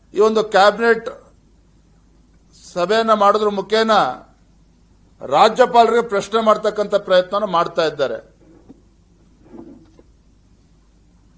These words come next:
ಸದನದಲ್ಲಿ ನಾವು ಕೇಳ್ತಕ್ಕಂಥ ಪ್ರಶ್ನೆಗಳಿಗೆ ಉತ್ತರ ಕೊಡೋದಕ್ಕೆ ಸಾಧ್ಯ ಆಗ್ಲಿಲ್ಲ.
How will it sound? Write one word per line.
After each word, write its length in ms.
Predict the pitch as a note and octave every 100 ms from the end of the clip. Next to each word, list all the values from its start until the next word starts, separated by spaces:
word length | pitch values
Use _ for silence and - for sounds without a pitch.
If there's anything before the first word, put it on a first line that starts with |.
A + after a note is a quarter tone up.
| _ _ _ _ _ _ _ _ - -
ಸದನದಲ್ಲಿ 600 | E3 G#3+ A#3 A3+ A#3 A3+
ನಾವು 220 | A3 G#3+
ಕೇಳ್ತಕ್ಕಂಥ 640 | G#3+ A3 A#3 A3+ A3+ A3
ಪ್ರಶ್ನೆಗಳಿಗೆ 640 | G#3+ G#3 G3 - G#3+ A3 A3+
ಉತ್ತರ 360 | G#3+ G#3 A3+
ಕೊಡೋದಕ್ಕೆ 440 | G#3+ G#3+ G#3 G#3+ G#3+
ಸಾಧ್ಯ 380 | G3 F#3+ F3+
ಆಗ್ಲಿಲ್ಲ. 680 | G3+ F#3+ G3 F#3+ G3 - _